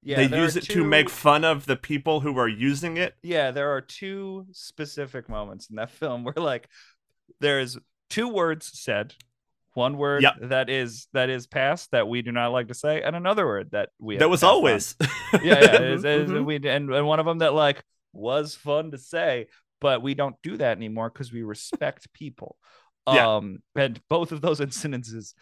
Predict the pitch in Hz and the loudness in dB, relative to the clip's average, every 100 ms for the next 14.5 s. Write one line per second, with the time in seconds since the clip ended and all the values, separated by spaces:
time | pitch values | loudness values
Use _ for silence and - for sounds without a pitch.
0 | - _ - 113 107 101 98 - - - | -20 _ -4 -2 -2 -4 -6 -8 -10 -8
1 | - 98 - - - 143 156 170 220 220 | -8 -8 -8 -6 -4 0 -2 -2 -4 -4
2 | 196 - 156 185 170 170 160 131 147 151 | -4 -8 -2 2 4 4 0 -8 -4 -4
3 | 143 135 113 120 120 117 113 - 107 - | 2 2 2 -2 -6 -8 -6 -6 -6 -6
4 | - 131 208 _ _ - - - - - | -10 -6 -6 _ _ -20 -16 -14 -14 -2
5 | 143 117 151 165 - 165 185 277 - 214 | 2 4 6 4 2 0 4 4 6 4
6 | 180 170 156 143 131 123 117 117 - _ | 4 2 2 -2 0 0 0 -4 -10 _
7 | _ 139 139 139 131 135 131 - 127 123 | _ 4 6 6 4 2 2 0 -2 0
8 | 113 113 107 104 117 107 104 101 101 104 | -2 -2 -4 -4 -6 -4 -2 -2 -2 -4
9 | - 135 127 113 113 107 104 107 113 127 | -4 2 2 2 -2 -4 -4 -2 2 2
10 | 131 190 - 208 208 151 143 160 156 151 | 6 6 6 -4 -2 2 2 0 -8 -14
11 | _ - 165 175 165 208 165 - 175 165 | _ 6 6 6 6 4 4 0 2 4
12 | 147 131 - 165 151 139 143 123 117 110 | 2 2 4 4 4 2 0 2 2 -2
13 | - 127 123 127 120 117 110 113 110 104 | -6 -2 0 2 0 0 -4 -4 -6 -8
14 | 104 95 90 85 85 | -12 -12 -14 -16 -18